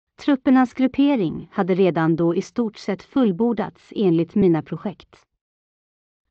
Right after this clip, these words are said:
Följande dag ankom gruppens anfallsorder. Enligt denna hade Brigad Vucko att med delar av sin styrka binda fienden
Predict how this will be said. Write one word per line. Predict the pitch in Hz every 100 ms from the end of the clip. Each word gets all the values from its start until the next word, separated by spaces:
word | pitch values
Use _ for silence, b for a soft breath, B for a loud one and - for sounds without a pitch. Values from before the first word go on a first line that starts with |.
| _
Följande | - 285 247 254 262 277
dag | 214 185 190
ankom | 262 196 175 175 175
gruppens | 185 165 180 165 -
anfallsorder. | 196 160 160 147 214 196 165 151 151 _ _ _ _ _ _ _ _ _ _
Enligt | 254 220 226 254
denna | 285 226 226
hade | 247 226
Brigad | 202 262 214 214 214
Vucko | 202 277 - 220 175
att | 160 -
med | 175 160
delar | 185 160 160
av | 160 160
sin | - 175
styrka | 160 - 208 165 180
binda | 165 196 165 165
fienden | - 240 190 208 196 180